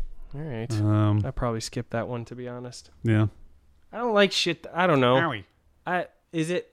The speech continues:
Speaker 1: is it brave to watch shit like that? 'Cause I don't wanna get more depressed.
Speaker 2: I wouldn't watch it.
Speaker 1: You know what I mean?
Speaker 2: You already know that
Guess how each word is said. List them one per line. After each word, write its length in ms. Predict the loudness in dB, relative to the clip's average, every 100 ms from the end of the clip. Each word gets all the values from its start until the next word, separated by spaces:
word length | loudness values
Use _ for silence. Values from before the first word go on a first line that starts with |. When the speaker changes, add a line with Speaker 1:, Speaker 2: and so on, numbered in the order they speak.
| -2
Speaker 1:
is 160 | 2
it 140 | 4 6
brave 500 | 10 12 12 10 6
to 120 | 6
watch 260 | 10 8 6
shit 220 | 0 0 0
like 180 | 0
that? 180 | 2 2
'Cause 100 | 2 2
I 80 | 4
don't 140 | 4
wanna 200 | 2 2
get 240 | 2 0 2
more 180 | 4 8
depressed. 640 | 8 8 6 0 -8 -12 _ _ _ -20 -20 _ 2
Speaker 2:
I 120 | 8 10
wouldn't 200 | 8 6
watch 240 | 2 0
it. 80 | 0
Speaker 1:
You 60 | 4
know 80 | 6
what 80 | 6
I 40 |
mean? 260 | 6 6 8
Speaker 2:
You 120 | 8
already 180 | 8 6
know 180 | 2 0
that 180 | -2